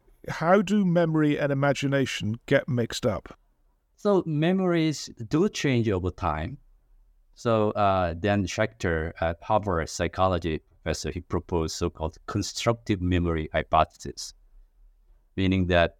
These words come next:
Speaker 2: uh, we, uh, put together pieces of information according to your current knowledge and, uh, how you feel now. So memories do change over time. So if you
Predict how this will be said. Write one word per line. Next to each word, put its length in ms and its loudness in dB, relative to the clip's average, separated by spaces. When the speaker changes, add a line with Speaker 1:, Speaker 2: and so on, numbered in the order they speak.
Speaker 2:
uh, 340 0
we, 640 -2
uh, 220 0
put 220 -12
together 440 -2
pieces 440 -4
of 80 -4
information 720 -4
according 440 -4
to 300 -6
your 240 0
current 380 0
knowledge 640 -2
and, 160 -10
uh, 100 -14
how 140 0
you 180 0
feel 360 -2
now. 440 -2
So 140 -2
memories 600 0
do 220 2
change 360 -2
over 180 -2
time. 340 -12
So 480 2
if 260 0
you 680 0